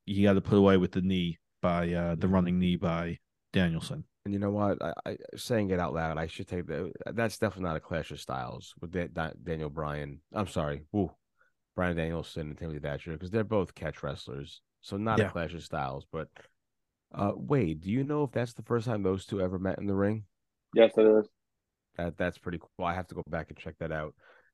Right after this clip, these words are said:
Speaker 2: And also,
Speaker 1: Mm-hmm.
Speaker 2: how was, uh, Takeshita, uh, and Brian Cage?
Speaker 1: It was a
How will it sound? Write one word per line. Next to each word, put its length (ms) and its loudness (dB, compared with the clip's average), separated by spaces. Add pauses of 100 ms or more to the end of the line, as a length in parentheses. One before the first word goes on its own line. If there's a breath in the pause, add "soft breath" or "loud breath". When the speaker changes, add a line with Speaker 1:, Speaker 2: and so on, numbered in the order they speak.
Speaker 2:
And 140 0
also, 340 -2
Speaker 1:
Mm-hmm. 80 0
Speaker 2:
how 220 -2
was, 320 -6
uh, 140 -2
Takeshita, 760 -4 (240)
uh, 260 -4
and 140 -6
Brian 300 -2
Cage? 460 -6 (2000)
Speaker 1:
It 100 8
was 240 8
a 120 4